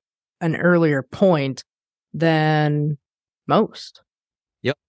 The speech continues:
Speaker 2: And I, I just want to really share, I would say for anyone listening, the one thing that I urge you, whether you decide to work with us or not, to, i-, is to really look at this information yourself objectively.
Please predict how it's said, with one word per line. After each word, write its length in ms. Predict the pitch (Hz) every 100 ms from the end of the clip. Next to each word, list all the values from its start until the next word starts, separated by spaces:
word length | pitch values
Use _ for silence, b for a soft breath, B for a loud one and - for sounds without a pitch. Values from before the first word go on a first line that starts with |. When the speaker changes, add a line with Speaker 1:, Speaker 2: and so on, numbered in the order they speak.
| _ -
Speaker 2:
And 180 | 156 151
I, 300 | 147 143 151
I 80 | 160
just 200 | 190 185
want 160 | 175
to 80 | 151
really 280 | 147 160 139
share, 420 | - 156 165 131
I 120 | 123
would 180 | 139 135
say 420 | - 147 143 - -
for 180 | 139
anyone 320 | 127 170 143 120
listening, 560 | 135 - 110 98 95 - -
the 80 |
one 200 | 113 127
thing 120 | 135 131
that 120 | 113
I 200 | 104 95
urge 400 | 113 123 120 -
you, 340 | 98 95 - _ -
whether 340 | 147 208 240
you 120 | 220
decide 300 | 160 - 165
to 80 | 147
work 200 | 135 131
with 120 | 120
us 180 | 120 -
or 180 | 107 104
not, 380 | 107 110 110 - _ -
to, 120 | 131
i-, 200 | - 117 -
is 160 | 117
to 180 | - 120
really 300 | 135 190 170
look 220 | 135 -
at 100 | 135
this 160 | 123 123
information 520 | 110 110 104 101 101
yourself 600 | 90 87 - 98 87 - _ _
objectively. 720 | 104 92 110 - 98 - -